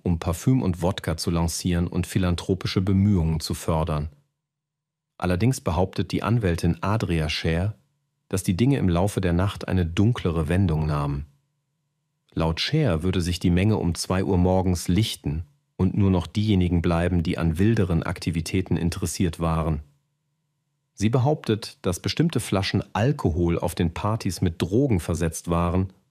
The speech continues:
und Frauen unter Druck gesetzt wurden, daraus zu trinken. Sie sagte, sie habe das Gefühl gehabt, ihre Musikkarriere wäre ruiniert,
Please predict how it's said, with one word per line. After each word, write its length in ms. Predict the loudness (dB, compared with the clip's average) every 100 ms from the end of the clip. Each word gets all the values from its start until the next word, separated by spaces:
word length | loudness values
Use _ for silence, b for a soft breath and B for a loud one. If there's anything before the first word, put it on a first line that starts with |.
| _ _ -6
und 140 | -4
Frauen 440 | -4 -2 0 2 0
unter 220 | 0 -2
Druck 220 | 0 -2
gesetzt 440 | -2 0 -2 -4 -2
wurden, 260 | 0 2
daraus 380 | 0 0 0 -2
zu 120 | -6
trinken. 560 | -6 -2 -2 0 -6 -6 _ _ _ _ _ _ _ _ _ _ -6
Sie 160 | -2
sagte, 420 | 0 0 0 -2 0
sie 160 | 0
habe 140 | 0 -2
das 160 | -2
Gefühl 340 | -4 -2 0 2
gehabt, 460 | 2 0 -2 -4
ihre 160 | -2 2
Musikkarriere 800 | 2 2 -2 -2 0 2 2 2
wäre 220 | 2 2
ruiniert, 840 | 0 2 2 4 4 2 0 -6